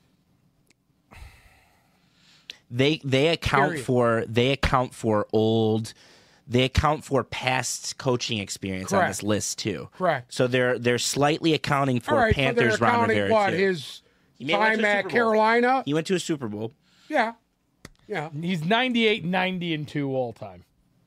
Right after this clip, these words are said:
Speaker 1: So
Speaker 2: Five hundred.
Speaker 1: so same
Speaker 3: Five hundred.
Speaker 1: drill. There's three or four guys that I think he's better than on this list, and for that reason, I think he's way too,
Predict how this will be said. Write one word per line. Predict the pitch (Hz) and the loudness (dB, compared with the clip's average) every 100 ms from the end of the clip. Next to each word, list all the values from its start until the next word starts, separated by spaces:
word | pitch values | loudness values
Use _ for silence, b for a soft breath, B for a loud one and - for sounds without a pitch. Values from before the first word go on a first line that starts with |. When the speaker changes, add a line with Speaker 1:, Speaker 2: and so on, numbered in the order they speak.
| b b b b b b | b b b b b b
Speaker 1:
So | - 156 | 0 2
Speaker 2:
Five | 156 220 | 2 2
hundred. | 240 277 170 - | 0 -2 -6 -2
Speaker 1:
so | - 180 | 0 2
same | - | 2
Speaker 3:
Five | 165 | 0
hundred. | 190 127 | 0 2
Speaker 1:
drill. | 147 165 135 | 2 4 4
There's | 147 147 | 2 0
three | - 120 143 151 | -4 -2 2 2
or | 143 | 2
four | - 131 127 | 2 2 4
guys | 113 110 117 120 | 2 2 2 2
that | 110 | 2
I | 107 | 0
think | 107 107 | 0 -6
he's | - 110 101 | -6 -8 -2
better | 101 101 110 | -2 0 0
than | 113 120 | 0 0
on | 123 127 | 0 -2
this | 123 - | -4 -2
list, | 139 147 - - - | -2 0 -4 -8 -8
and | 117 110 110 | -2 -2 -2
for | - 110 | -2 0
that | 110 117 | 0 0
reason, | 113 113 110 | -2 -4 -4
I | 104 | -6
think | 104 101 | -8 -14
he's | 110 104 | -16 -10
way | 107 107 | -8 -8
too, | - 113 104 101 | -8 -10 -10 -12